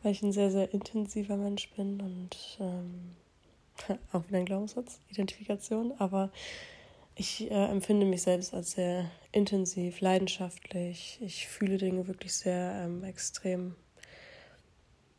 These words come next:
so zehnmal so stark wie <laughs> andere vielleicht und das ist manchmal sehr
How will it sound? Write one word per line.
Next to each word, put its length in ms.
so 320
zehnmal 500
so 140
stark 420
wie 240
<laughs> 440
andere 340
vielleicht 600
und 280
das 160
ist 200
manchmal 480
sehr 340